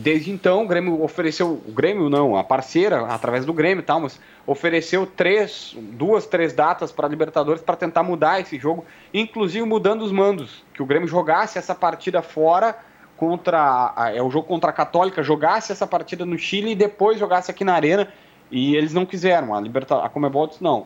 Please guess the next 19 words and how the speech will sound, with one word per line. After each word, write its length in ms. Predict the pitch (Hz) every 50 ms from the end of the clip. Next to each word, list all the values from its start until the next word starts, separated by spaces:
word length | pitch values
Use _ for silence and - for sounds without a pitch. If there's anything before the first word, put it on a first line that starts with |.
| - _ -
a 60 | -
gente 220 | 117 123 135 131 -
já 100 | 143 135
marcou, 600 | 127 123 120 - - - 170 175 185 196 196 175
já 100 | 156 151
tá 120 | - - 131
tudo 240 | - - 156 151 -
certo, 360 | - 156 151 156 156 - 180
não 180 | 175 170 175 175
vamos 160 | 165 175 175
mudar 220 | 175 165 156 175 190
nada, 320 | 185 165 160 170 175 190
o 40 | 185
jogo 220 | 156 156 165 165 175
é 40 | 170
na 80 | 170
Arena 280 | 165 151 151 156 175 196
e 40 | 190
ponto." 440 | - - 180 165 151 123 - -